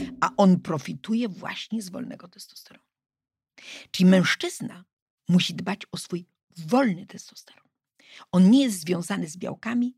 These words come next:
i on działa. On jest we krwi. I jakich to mamy złodziei? Trzech najważniejszych.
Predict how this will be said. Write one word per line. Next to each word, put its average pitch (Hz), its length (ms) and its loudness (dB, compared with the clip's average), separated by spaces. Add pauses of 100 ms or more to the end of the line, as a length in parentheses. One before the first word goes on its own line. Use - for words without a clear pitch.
(100)
i 180 140 -8
on 175 260 -8 (180)
działa. - 380 -14 (180)
On 180 160 -4
jest 175 200 -10
we 180 100 -20
krwi. - 240 -20 (1500)
I 185 80 4
jakich 269 440 0
to - 120 -4
mamy 190 260 -2
złodziei? - 480 -12 (1300)
Trzech 359 240 -2
najważniejszych. - 840 -6